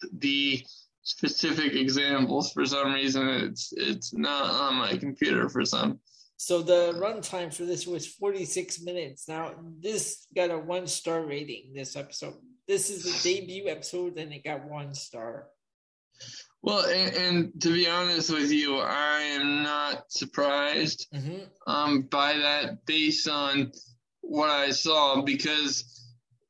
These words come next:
Speaker 1: no, I, I had expected, um, bigger things because the ge-, the first, um, the f-,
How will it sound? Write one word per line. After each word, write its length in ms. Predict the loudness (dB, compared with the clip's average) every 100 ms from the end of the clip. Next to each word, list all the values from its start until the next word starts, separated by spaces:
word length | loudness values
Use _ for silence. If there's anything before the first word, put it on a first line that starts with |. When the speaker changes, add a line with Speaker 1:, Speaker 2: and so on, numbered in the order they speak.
| _ _ -4
Speaker 1:
no, 380 | 0 2 2 -2 -12 -20 _ _ 0
I, 540 | 4 6 6 4 2 0
I 180 | 2
had 240 | 4 4 2
expected, 920 | 2 0 -2 0 2 2 2 2 0 -6 _ _ _ _ _
um, 360 | -4 -2 0 -2 -4 0
bigger 340 | 4 4 4
things 460 | 4 2 2 0 0
because 440 | 0 2 0 0
the 160 | 0 0
ge-, 240 | 0 -4 -8 -20 -10
the 180 | -2 -2
first, 720 | 0 2 4 4 2 0 -4 -2
um, 440 | 0 2 2 0 -8 -20 -20 _ _ _ _ _ _ _ _ -4
the 80 | -2
f-, 800 | 0 -2 -8 _ _ _ -18